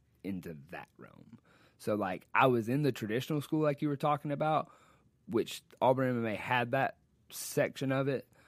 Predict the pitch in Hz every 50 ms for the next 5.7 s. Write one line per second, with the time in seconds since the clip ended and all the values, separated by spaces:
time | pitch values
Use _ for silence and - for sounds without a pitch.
0 | _ _ _ - 113 110 95 110 107 98 80 - - 104 120 127 127 123 120 120
1 | 110 104 110 107 107 107 104 104 104 101 98 92 87 87 87 92 104 101 98 87
2 | 98 104 104 101 95 95 _ - - 78 101 98 95 98 90 98 104 104 95 95
3 | 95 101 104 101 98 95 85 - - - - 90 78 64 82 90 87 85 67 -
4 | 85 101 113 110 110 98 95 95 - - - 98 101 98 87 87 85 76 - 95
5 | 85 78 71 65 - _ - - - 107 87 78 - -